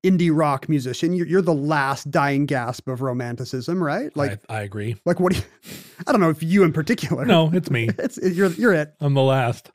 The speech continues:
Speaker 1: What do you think of, uh, what do you think of Ossian's prose there? Like,
Speaker 2: Well, I mean, it's turgid, um, but
Speaker 1: Mm.
Speaker 2: that was the style of the time.
Speaker 1: Would,
Speaker 2: And
Speaker 1: could you think Colin Meloy could write a, uh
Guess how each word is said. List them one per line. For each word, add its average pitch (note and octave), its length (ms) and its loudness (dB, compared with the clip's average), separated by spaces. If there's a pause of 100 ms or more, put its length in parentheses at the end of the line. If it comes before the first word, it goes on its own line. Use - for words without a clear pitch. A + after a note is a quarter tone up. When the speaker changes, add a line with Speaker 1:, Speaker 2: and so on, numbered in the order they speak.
(280)
Speaker 1:
What G3 120 4
do G#3+ 80 4
you A#3 120 6
think A3+ 280 2
of, F3 280 2
uh, C#3+ 280 2
what D3 160 -2
do D3+ 60 -2
you D#3+ 80 0
think D#3 220 -2
of C3+ 240 -2
Ossian's C3 720 -4 (680)
prose C3 480 -2
there? A#2+ 340 -6
Like, A#2 360 -10 (680)
Speaker 2:
Well, E3+ 480 4
I C3 60 2
mean, C#3 160 2
it's B2 160 -6
turgid, C#3+ 720 2 (400)
um, A#2 500 0
but B2+ 140 0
Speaker 1:
Mm. - 40 -10
Speaker 2:
that C#3 220 0
was B2 180 -2
the G#2 80 -12
style G#2+ 300 -2
of G2 100 -6
the G2 60 -14
time. A2+ 420 -4 (600)
Speaker 1:
Would, D#3+ 120 2
Speaker 2:
And B2 240 -6
Speaker 1:
could D#3+ 180 -2
you C#3+ 160 -4
think D3+ 180 -2
Colin C#3+ 280 -2
Meloy C#3 240 0
could D3 140 -4
write C3 200 -4
a, B2+ 140 -4
uh B2+ 160 -6